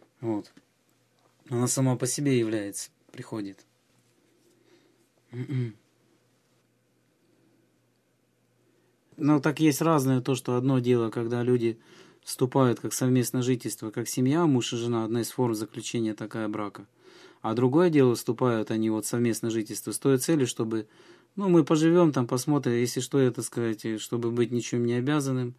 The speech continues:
Вот. То есть, как бы не хочет семью особой создавать, просто чтобы пожить так вот. То есть это уже совсем другое. А кто-то просто вступает, чтобы вот ему просто вот так вот, вот намерение, цели, то есть чтобы создать семью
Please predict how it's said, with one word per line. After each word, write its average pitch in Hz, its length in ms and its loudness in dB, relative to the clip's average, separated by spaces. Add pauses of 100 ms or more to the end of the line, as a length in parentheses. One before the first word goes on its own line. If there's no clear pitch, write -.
(500)
Вот. 120 380 0
То 135 100 -2
есть, 127 120 0
как 139 160 2
бы 139 120 4
не 147 100 6
хочет - 480 0 (140)
семью 117 400 0
особой 107 360 -2
создавать, 107 460 -4
просто 139 320 0
чтобы 120 300 -2
пожить 123 360 0
так 101 240 -10
вот. 90 140 -16 (1400)
То 123 100 0
есть 117 140 0
это 156 180 2
уже 156 160 4
совсем 117 380 -2
другое. 131 500 2
А 107 60 -6
кто-то 185 280 0
просто 196 320 -2
вступает, 151 420 0
чтобы 131 280 0
вот 127 140 2
ему 127 180 0
просто 127 280 -4
вот 123 100 -4
так 117 200 -4
вот, 104 140 -8
вот 110 220 -8 (760)
намерение, 127 580 6
цели, 139 360 2
то 120 120 -4
есть 113 120 -6
чтобы 120 260 -2
создать 127 440 -2
семью 151 540 0